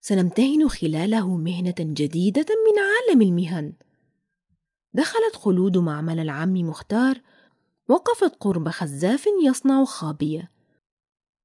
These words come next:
نظرت إليها بإعجاب وسألت: "من يزخرف الأواني الفخارية؟" أجابها الخزاف: "انظري خلفك، إنها خديجة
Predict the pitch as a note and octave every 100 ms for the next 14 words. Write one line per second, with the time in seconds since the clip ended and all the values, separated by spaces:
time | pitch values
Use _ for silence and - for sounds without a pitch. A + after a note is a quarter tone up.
0 | _ - C4+ E4+ G3 - F3 F#3 B3+ G#3+
1 | F3+ D#3+ D#3 D#3+ D3+ F#3+ A#3 A3+ E3 E3
2 | A3+ A#3+ F#3 F#3+ - _ _ _ _ _
3 | _ _ _ F#3+ A#3 A#4+ B4+ G4 G4+ F#4+
4 | C#4+ B3 G3 F#3+ F#3+ F#3 F3+ F#3 - -
5 | F#3 F#3 F3 F3+ F3 - _ _ _ _
6 | - F3 F3 F3+ F3 F3+ E3 F#3+ D#3 D3+
7 | G#3+ C#4+ - _ _ _ _ _ _ -
8 | A4 G#4 G#3+ E3 - A#3+ E4 E3 - -
9 | _ _ _ G#3+ F3+ A3+ D4 F4 - E3
10 | F#3+ G#3 C4